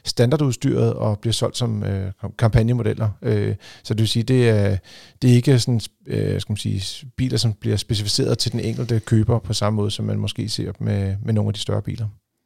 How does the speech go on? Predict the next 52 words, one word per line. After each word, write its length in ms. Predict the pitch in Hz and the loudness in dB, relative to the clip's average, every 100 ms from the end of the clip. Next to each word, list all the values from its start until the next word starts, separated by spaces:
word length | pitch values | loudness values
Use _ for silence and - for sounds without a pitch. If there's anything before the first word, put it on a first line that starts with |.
| _ _ _ _ - - - - | _ _ _ _ -20 -20 -20 -2
Øh, 240 | 127 120 110 117 | 4 6 4 4
ja, 100 | 120 - | 2 2
jeg 80 | 147 | 2
vil 80 | 143 | 4
bare 100 | 139 | 4
lige 120 | 143 | 4
knytte 220 | - 139 | 2 2
en 40 | 135 | 2
lille 100 | 135 | 0
kommentar 280 | 131 117 123 | 0 0 0
omkring 300 | 123 117 117 | 0 -2 0
brugtbilsalget. 640 | 151 185 165 139 127 127 120 | -2 -2 -2 -2 0 -2 2
Øh, 540 | 120 113 113 110 117 - | 2 4 2 0 -4 -6
det 160 | 135 123 | -2 0
er 400 | 110 104 101 101 - | 0 2 0 0 -2
faktisk 340 | 113 - - | -2 -4 -4
højere 280 | 120 127 147 | 2 2 4
i 40 | |
år, 200 | - 143 | 2 2
end 60 | 151 | 0
det 80 | 117 | 0
var 100 | 113 | 0
sidste 320 | - 175 165 | 0 0 0
år, 280 | - 120 190 | -2 -6 -6
øh, 460 | 123 113 110 107 110 | -4 -2 -2 -4 -2
i 40 | |
modsætning 460 | 123 131 143 127 110 | 0 2 0 -2 -2
til 340 | 113 107 104 | -2 0 0
nybilsalget, 520 | 120 139 135 120 120 | -2 -2 -2 -2 -2
så 120 | - 127 | -2 -2
er 200 | 113 104 | 0 0
der 100 | 104 | -2
faktisk 240 | 113 113 | -2 -2
blevet 100 | 113 | -2
solgt, 280 | - 104 - | -2 -2 -2
øh, 140 | 113 | -4
cirka 200 | 107 127 | -2 -2
tusind 300 | 120 - - | -2 -4 -6
biler 180 | 127 127 | -4 0
mere. 200 | 123 165 175 _ _ _ - _ - | 0 0 -2 _ _ _ -20 _ 0
Øh, 220 | 117 107 | 2 4
det 120 | 107 | 4
er 40 | |
jo 60 | 117 | 2
ikke 180 | 113 - | 2 0
så 80 | 120 | 2
meget 280 | 107 127 | 4 2
på 320 | - 123 110 107 | 2 2 2 2
et 100 | 113 | 2
halvt 160 | 127 | 2
år, 100 | 123 | 2
men 340 | 117 113 107 | 2 2 0